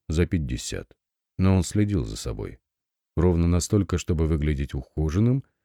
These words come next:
однако не настолько, чтобы это смотрелось фетишем. Ботинки, пальто, деловой костюм —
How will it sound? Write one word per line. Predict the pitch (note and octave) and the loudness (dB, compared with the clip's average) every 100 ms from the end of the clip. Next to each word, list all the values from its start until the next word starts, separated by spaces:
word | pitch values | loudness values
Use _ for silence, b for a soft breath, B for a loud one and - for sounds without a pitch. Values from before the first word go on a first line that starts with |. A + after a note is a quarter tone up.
| _ | _
однако | G2 C3+ F3+ D#3 D3+ | 0 2 2 2 4
не | C3+ A#2+ | 4 4
настолько, | A2 - D3+ C3+ | 4 2 0 2
чтобы | B2 A2+ G2 - | 0 2 0 2
это | G2 - | -2 -2
смотрелось | A2 F2+ D#2 D2+ C#2+ D2+ - | -2 -2 -2 0 0 -2 -6
фетишем. | - - - - - E2+ _ _ _ _ _ _ _ - | -6 -6 -6 -10 -12 -14 _ _ _ _ _ _ _ 0
Ботинки, | B2+ C3+ E3+ D3+ C3+ B2 A2 _ - | 2 2 0 0 0 0 -2 _ -2
пальто, | D#2 C2+ - G#2+ G2+ _ - | -2 -2 -2 -4 -4 _ -6
деловой | B2+ C#2 C3+ C3 | -2 0 -2 -2
костюм — | B1 - - G2 | -6 -6 -4 -2